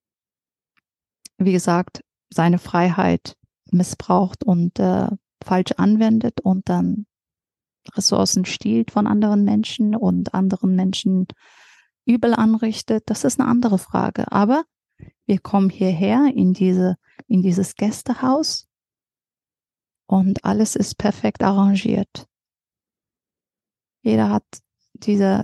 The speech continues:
dieser allbarmherzige Schöpfer hat nichts ausgelassen, hat alles erschaffen in einer Weise, die es mir erlaubt, zu wachsen,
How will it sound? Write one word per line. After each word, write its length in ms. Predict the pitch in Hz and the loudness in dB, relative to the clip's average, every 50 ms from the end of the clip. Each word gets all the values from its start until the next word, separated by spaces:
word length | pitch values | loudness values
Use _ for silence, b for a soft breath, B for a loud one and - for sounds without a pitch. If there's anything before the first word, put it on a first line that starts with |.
| 226 - | -4 -4
dieser 220 | - 196 202 - | -2 -2 0 0
allbarmherzige 920 | - 202 202 - 208 202 202 185 190 208 208 208 - - - 202 - 208 196 | 0 0 2 2 2 2 2 2 2 2 0 0 0 -2 -2 -2 -2 -2 -4
Schöpfer 520 | - - - 202 - - - - 190 208 - _ _ _ _ _ _ _ _ _ _ _ _ _ _ _ _ _ - | -2 0 -2 -2 -2 -2 -2 0 0 0 -2 _ _ _ _ _ _ _ _ _ _ _ _ _ _ _ _ _ -4
hat 220 | - 208 - - | -4 -4 0 0
nichts 240 | 208 208 - - - | 0 0 0 0 0
ausgelassen, 840 | 202 190 214 208 - - - 196 196 190 196 - - - - - _ _ _ _ _ _ _ _ | 2 2 2 0 0 -2 0 0 2 2 0 -2 -2 -6 -8 -8 _ _ _ _ _ _ _ _
hat 360 | - - 202 208 - - - _ _ _ _ _ _ _ _ _ | -4 -4 -4 -4 -4 -14 -20 _ _ _ _ _ _ _ _ _
alles 320 | - 208 226 240 254 - - | 0 2 2 2 2 0 0
erschaffen 680 | - 208 - - - 208 208 - - - 220 220 233 | 0 0 0 0 0 0 -2 -2 0 0 2 2 2
in 200 | - 208 202 - | 2 0 0 2
einer 380 | 202 202 196 196 196 190 190 - | 2 2 2 2 2 0 -2 -2
Weise, 420 | 185 190 202 214 220 - 240 226 | -2 0 0 0 0 -2 -4 -4
die 200 | - - - 208 | -4 -4 -2 0
es 200 | 208 196 - - | 0 -2 0 0
mir 160 | 214 196 190 | 0 0 2
erlaubt, 720 | 208 202 190 190 185 180 190 220 226 - - _ - - _ _ _ _ _ _ _ _ _ _ _ _ _ _ | 0 0 0 0 2 2 2 2 0 -2 -8 _ -20 -20 _ _ _ _ _ _ _ _ _ _ _ _ _ _
zu 220 | - - 214 190 | -4 -2 -2 0
wachsen, 680 | 202 214 208 208 - - - - - 208 208 208 220 | 0 -2 -4 -4 -6 -8 -4 -2 0 2 2 2 0